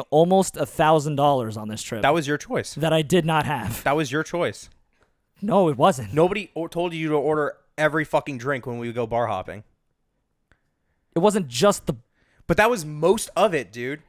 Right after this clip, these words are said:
Speaker 1: No,
Speaker 2: Like,
Speaker 1: most of
Speaker 2: each
Speaker 1: it was
Speaker 2: drink is,
Speaker 1: gas.
Speaker 2: e-, each drink is
Speaker 1: Most
Speaker 2: ten
Speaker 1: of it was gas and the hotel stay. <laughs>
Speaker 2: Well, I paid for the hotel.
Speaker 1: Yes, but then I had to pay for all the gas.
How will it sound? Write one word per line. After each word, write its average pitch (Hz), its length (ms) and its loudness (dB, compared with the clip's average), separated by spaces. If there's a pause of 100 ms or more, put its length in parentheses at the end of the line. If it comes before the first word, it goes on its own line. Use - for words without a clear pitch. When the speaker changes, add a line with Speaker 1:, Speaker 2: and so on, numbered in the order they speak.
Speaker 1:
No, 170 240 4
Speaker 2:
Like, 165 80 4
Speaker 1:
most 180 220 4
of 220 60 2
Speaker 2:
each - 20 4
Speaker 1:
it 214 60 6
was 190 80 6
Speaker 2:
drink 175 120 6
is, 170 80 6
Speaker 1:
gas. 185 480 2
Speaker 2:
e-, 170 180 -6
each 220 200 -2
drink 240 200 4
is 214 100 4
Speaker 1:
Most 190 200 6
Speaker 2:
ten 220 80 4
Speaker 1:
of 214 40 6
it 214 60 6
was 190 120 4
gas 170 320 6
and 190 80 2
the 160 80 4
hotel 175 320 6
stay. 127 340 -4
<laughs> - 920 -20
Speaker 2:
Well, 131 100 0
I 143 60 4
paid 117 200 -6
for 95 80 -14
the 95 60 -14
hotel. - 280 -14 (720)
Speaker 1:
Yes, - 460 0
but 139 120 -2
then 156 120 2
I 160 60 4
had 170 140 4
to 165 60 -2
pay 175 140 4
for 165 120 2
all 156 160 6
the 156 80 2
gas. 151 540 0